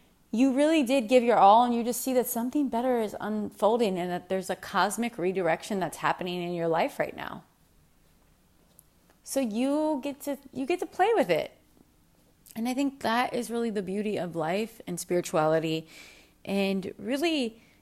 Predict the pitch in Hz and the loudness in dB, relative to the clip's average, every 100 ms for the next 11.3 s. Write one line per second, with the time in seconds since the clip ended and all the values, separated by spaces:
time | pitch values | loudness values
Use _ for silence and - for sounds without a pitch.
0 | - 247 240 233 226 226 247 226 202 208 | -4 2 2 2 2 4 4 4 4 4
1 | 220 - 220 214 - 190 185 185 170 180 | 2 -2 -2 -2 0 2 2 2 0 2
2 | 165 - - - - 170 - 170 170 160 | -2 -6 -14 -16 -4 -2 -2 -2 -2 -2
3 | 160 - 185 - 139 160 - 156 - 147 | -4 4 4 4 0 2 0 -2 -2 -2
4 | 147 156 170 190 - 196 196 - - - | -2 -2 -2 -4 0 0 0 -8 -20 -20
5 | - - _ _ _ - 196 156 175 180 | -20 -20 _ _ _ -2 2 8 8 8
6 | 160 165 175 - 165 165 - 220 233 240 | 4 2 0 2 -2 -4 -4 -2 -2 -4
7 | - 175 165 151 151 147 - 202 208 - | -6 -6 -6 -6 -4 -4 -6 -6 -6 -6
8 | 165 165 175 170 147 165 196 165 156 156 | -4 -4 -2 -4 -2 -2 -2 -2 -2 -4
9 | - 156 - 156 160 165 - 165 156 - | -4 -10 -4 -4 -4 -8 -10 -8 -8 -6
10 | 156 160 160 151 156 147 147 127 131 - | -4 -2 -4 -4 -6 -6 -10 -8 -8 -4
11 | 196 233 | -2 -2